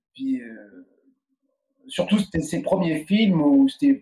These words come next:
vraiment revendicateur, quand il a fait ce petit court-métrage chez les, euh, dans la, dans la, la, la rencontre de, de, de, de,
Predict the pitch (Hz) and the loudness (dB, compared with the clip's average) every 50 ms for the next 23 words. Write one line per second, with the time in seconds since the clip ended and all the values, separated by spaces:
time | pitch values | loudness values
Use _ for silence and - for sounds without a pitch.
0 | _ - - - 147 - 156 139 143 277 277 143 139 269 - - - - - 170 | _ -10 -6 -4 -2 0 0 0 0 0 -2 -2 -2 -2 -2 -4 -6 -2 2 2
1 | 180 - - - 185 262 - - - - - _ - - - 269 269 269 269 269 | 2 2 2 -2 -4 -4 -6 -10 -16 -16 -16 _ -18 -16 -8 -2 0 0 0 0
2 | 269 - - 262 262 - 151 151 151 139 131 131 123 123 - - - 135 135 127 | -2 -4 -2 -2 0 2 2 2 2 0 -2 -4 -6 -6 -6 -4 -4 -4 -4 -4
3 | 123 120 117 107 107 104 101 101 - _ _ _ - - - - - - - _ | -6 -12 -12 -12 -10 -10 -10 -12 -16 _ _ _ -20 -20 -20 -20 -20 -20 -20 _
4 | _ _ _ _ - - - - - - - - 135 127 127 120 120 120 117 117 | _ _ _ _ -4 -2 -2 -2 -4 -4 -2 0 2 4 4 4 4 4 2 2
5 | 123 120 123 131 131 127 131 151 165 156 - - - 175 175 175 175 175 - - | 2 2 4 4 2 2 4 4 2 2 0 0 0 0 0 2 0 0 -2 -2
6 | - - - 294 294 143 143 139 139 143 139 139 139 139 135 120 135 127 123 120 | -4 -2 0 0 2 2 2 2 2 2 2 4 4 4 4 4 2 0 0 -4
7 | 120 | -10